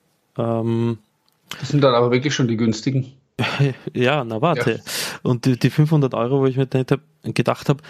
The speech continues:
Speaker 1: dafür, und sie soll nur dazu da sein, dass wenn wir abends ins Bett fallen, dass du einfach au-, einschlafen kannst und hier drinnen es nicht dreißig, fünfunddreißig Grad hat, weil das Ding heizt sich halt nur noch mal auf im Dachgeschoss.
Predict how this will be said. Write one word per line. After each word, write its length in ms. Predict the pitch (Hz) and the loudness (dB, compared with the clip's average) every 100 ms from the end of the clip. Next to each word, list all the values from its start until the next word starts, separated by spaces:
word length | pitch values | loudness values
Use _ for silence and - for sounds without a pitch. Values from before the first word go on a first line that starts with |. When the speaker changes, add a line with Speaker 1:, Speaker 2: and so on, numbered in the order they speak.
| - - - | -18 -18 -6
Speaker 1:
dafür, 400 | - 120 - 151 - | -4 0 2 2 0
und 180 | 170 156 | 2 2
sie 80 | 160 | 4
soll 160 | 147 151 | 2 4
nur 120 | 156 | 4
dazu 320 | 127 120 143 | 2 0 -2
da 200 | 113 113 | -2 -2
sein, 220 | 123 135 | 0 0
dass 220 | 127 120 | 0 0
wenn 120 | 127 120 | 0 2
wir 140 | 107 | 2
abends 480 | 107 127 135 - - | 2 0 0 0 -2
ins 240 | - 113 | -2 -4
Bett 240 | - 117 - | -2 -2 0
fallen, 640 | - 113 117 120 120 113 - | -2 0 0 0 -2 -4 -4
dass 220 | 120 - | -4 0
du 100 | 123 | 0
einfach 280 | 101 117 - | 2 -2 0
au-, 180 | 110 - | -4 -4
einschlafen 580 | - 117 123 - 107 123 | -4 0 0 0 -2 0
kannst 260 | 113 120 - | 0 0 -2
und 140 | 110 | -4
hier 240 | 110 117 110 - - | 2 4 2 -6 -4
drinnen 300 | 123 131 117 | 0 0 -2
es 160 | 110 | -4
nicht 180 | 143 - | -4 -2
dreißig, 340 | 107 107 - 117 | 0 0 0 0
fünfunddreißig 520 | 120 110 104 101 - | 2 2 0 0 0
Grad 240 | 104 98 104 | 0 0 2
hat, 200 | 156 - - - - - - | 0 -2 -16 -14 -14 -16 -2
weil 100 | 107 | 2
das 200 | 110 - | 2 2
Ding 200 | 120 107 | 0 2
heizt 240 | 110 - | 0 0
sich 200 | - - | -4 0
halt 140 | 113 117 | -2 0
nur 80 | 117 | 0
noch 80 | |
mal 160 | 110 101 | 2 2
auf 240 | 110 - | 0 0
im 80 | 113 | -4
Dachgeschoss. 580 | 104 - - - 139 147 | -4 -2 -4 0 0 0